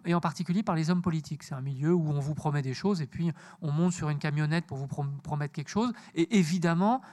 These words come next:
on fait le contraire de ce qu'on vous a promis. Donc c'est, c'est un, c'est un milieu qui, euh,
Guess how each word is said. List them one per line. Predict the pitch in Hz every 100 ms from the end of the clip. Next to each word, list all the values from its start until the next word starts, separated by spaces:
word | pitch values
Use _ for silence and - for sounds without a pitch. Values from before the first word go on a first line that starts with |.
| -
on | 151
fait | 143 196
le | 156
contraire | 156 151 202 208
de |
ce | 156
qu'on | - 156
vous | 143
a | 180
promis. | 180 135 131 - - - -
Donc | 190
c'est, | - 214
c'est | 180 214 220
un, | 190
c'est | 175 220
un | 208
milieu | 202 202
qui, | 262 - 214 226 254 - - -
euh, | 170 151 147 143